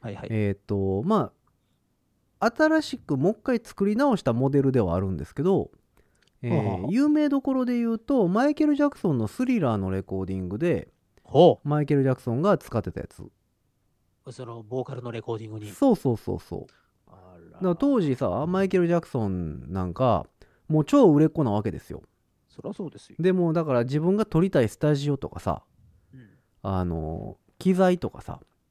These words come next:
Speaker 1: 撮りたい機材。
Speaker 2: なんぼでも好きなもん選べるわけですよ。
Speaker 1: そらそうですわな。
Speaker 2: で、そのプロデューサーさんも、なんか、どんだけ高いマイクを使おうが、どんだけいい機材を使おうが、
Speaker 1: はいはい。
Speaker 2: オッケーが出るわけですよ。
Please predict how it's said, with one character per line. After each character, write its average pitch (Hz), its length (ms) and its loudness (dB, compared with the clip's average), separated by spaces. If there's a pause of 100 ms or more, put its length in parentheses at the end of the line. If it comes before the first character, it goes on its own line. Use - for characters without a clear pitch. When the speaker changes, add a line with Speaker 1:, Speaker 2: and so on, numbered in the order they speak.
(140)
Speaker 1:
撮 120 100 -14
り 110 120 -14
た 113 120 -18
い 104 60 -20
機 120 140 -16
材。 104 320 -14
Speaker 2:
な 135 160 2
ん 185 140 2
ぼ 196 100 4
で 269 80 4
も 208 100 2
好 - 80 -4
き 135 120 -2
な 120 100 4
も 123 140 2
ん 101 60 0
選 98 140 2
べ 92 100 -2
る 85 100 -4
わ 85 120 -4
け - 80 -14
で - 80 -14
す - 100 -20
よ。 - 100 -18 (100)
Speaker 1:
そ - 260 -20
ら 107 180 -18
そ 151 40 -16
う - 20 -14
で 185 120 0
す 180 80 -6
わ 226 60 -4
な。 233 40 -4
Speaker 2:
で、 233 40 -4
そ 226 100 -2
の 214 100 -2
プ 240 160 -6
ロ 247 100 0
デ 247 80 0
ュ 240 80 0
ー - 20 -4
サ 233 200 0
ー - 20 2
さ 220 180 0
ん 208 100 0
も、 240 340 0 (880)
な 123 100 -2
ん - 20 -6
か、 101 120 -6
ど 131 160 2
ん 185 60 4
だ 214 100 2
け 226 100 0
高 277 260 4
い 175 80 4
マ 127 160 2
イ 131 80 0
ク 131 100 -4
を 117 60 0
使 - 320 -2
お 107 140 0
う - 20 -8
が、 90 320 -4 (920)
ど 139 160 0
ん 196 60 0
だ 214 100 -2
け 226 120 -6
い 151 200 0
い 151 40 -6
機 165 120 -6
材 156 160 0
を 123 100 -2
使 - 260 -4
お 107 140 0
う 117 40 -6
が、 175 340 -2 (380)
Speaker 1:
は 117 140 -12
い - 40 -14
は 175 100 -16
い。 165 100 -20 (460)
Speaker 2:
オ 170 120 0
ッ 175 140 -10
ケ 98 140 0
ー - 20 -4
が - 100 -8
出 101 180 -2
る 113 100 4
わ 123 100 2
け 98 100 -6
で - 80 -16
す - 120 -20
よ。 - 80 -20